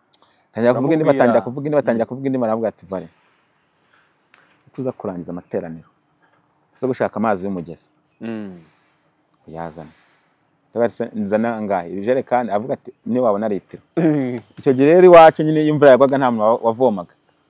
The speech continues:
Speaker 2: Mwararekaga.
Speaker 1: Ndavuga ati, "Mana nyagasani, twararekaga. Amazi y'umugezi ndayakura he?" Nirukanse isantere yose, nshaka amazi y'umugezi.
Speaker 2: Mm.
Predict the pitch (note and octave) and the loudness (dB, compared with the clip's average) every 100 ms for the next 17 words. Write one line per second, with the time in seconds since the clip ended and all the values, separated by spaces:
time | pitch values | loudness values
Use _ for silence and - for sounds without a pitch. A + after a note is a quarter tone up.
0 | _ _ _ _ _ _ _ A2+ D#3 D3 | _ _ _ _ _ _ _ -2 2 2
1 | C3 - A2 A2 A2+ G#2+ A2+ G2+ E2+ B2 | 2 0 -2 0 0 0 -2 -6 -4 4
2 | A#2+ A2+ G#2 F2+ - _ _ _ - A2+ | 6 6 2 -6 -12 _ _ _ -8 -2
3 | B2+ A2+ A#2 G2+ F#2+ A2 - G2 G#2 E2 | 0 0 -2 -4 -2 -4 -4 -8 -6 -8
4 | - _ _ _ _ D#3+ A#3+ - F#3+ D3 | -12 _ _ _ _ 8 10 10 8 8
5 | F#3+ G#3+ F#3 F3 C#3+ - - _ _ _ | 6 6 8 8 8 4 -8 _ _ _
6 | - D#3 - C3+ A#2+ G2+ G#2 E2+ - _ | 4 4 4 0 -2 -4 -12 -14 -20 _
7 | A2 A2 G2+ F2+ | -14 -12 -12 -16